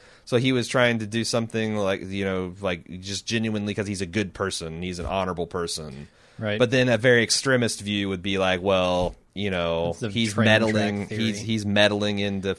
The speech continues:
Speaker 1: the politics, and this might have repercussions.
Speaker 2: Right.
Speaker 1: Like, Arya grows up and she leads a host of northern, pissed off northern men. Like, that could have a consequence to the realm.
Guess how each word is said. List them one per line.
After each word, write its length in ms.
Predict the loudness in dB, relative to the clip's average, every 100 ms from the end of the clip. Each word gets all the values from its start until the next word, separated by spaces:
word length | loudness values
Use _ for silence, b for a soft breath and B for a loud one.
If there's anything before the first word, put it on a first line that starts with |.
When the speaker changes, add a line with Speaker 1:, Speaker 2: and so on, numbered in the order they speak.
| -4
Speaker 1:
the 100 | -2
politics, 680 | 2 2 2 -2 -4 -4 -8
and 100 | -8
this 200 | -8 -6
might 200 | -6 -2
have 280 | -2 -2 -4
repercussions. 880 | -8 -4 -2 -2 -6 -10 -12 -12 -14 -20 -6
Speaker 2:
Right. 280 | -2 -2 -4 -14 -4
Speaker 1:
Like, 160 | 0
Arya 300 | 4 4 4
grows 400 | 2 4 4 4
up 180 | 2 2
and 100 | -4
she 160 | -6 -6
leads 300 | -4 -4 -2
a 80 | 0
host 380 | 0 -2 -4 -4
of 140 | -2
northern, 420 | 0 0 -2 -6
pissed 280 | -4 -4 0
off 180 | 0 0
northern 440 | -2 -2 -2 -4
men. 240 | -4 -4 -2
Like, 160 | -4
that 160 | -2 -4
could 120 | -4
have 200 | -2 -2
a 100 | -4
consequence 720 | -8 -14 -8 -8 -6 -8 -8 -6
to 60 |
the 100 | -8
realm. 440 | -6 -4 -4 -6